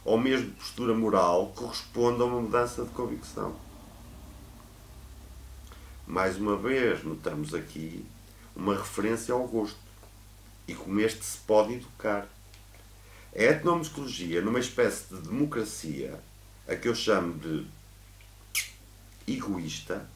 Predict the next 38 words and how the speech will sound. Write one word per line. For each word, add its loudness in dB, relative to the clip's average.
tende 6
a 6
dizer 4
que -8
isso 2
é 10
impossível 0
demonstrar, 0
que 2
algo 8
é 10
melhor 10
ou 6
pior -2
que 4
outra 8
coisa 8
e 6
que, -8
portanto, 6
o 4
gosto 6
depende 4
de -6
cada 4
um 4
de 2
nós. 8
Ora, 10
é 12
sobre 4
este 2
mundo 4
democrático 4
que -12
Scru-, -2
que -14
Scruton 2